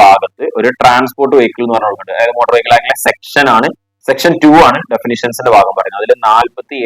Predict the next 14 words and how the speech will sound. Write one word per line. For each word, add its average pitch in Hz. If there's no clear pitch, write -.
ഏഴാമത്തതാണ് 117
എന്ത് 101
പറയുന്നത്, 101
ട്രാൻസ്പോർട്ട് 107
വെഹിക്കിൾ 110
എന്ന് 95
പറയുന്നത്. 90
നാൽപത്തി 104
ഏഴാണ് 113
ട്രാൻസ്പോർട്ട് 110
വെഹിക്കിളിനെ 113
കുറിച്ച് 120
പറയുന്നത്. 117
അപ്പൊ 151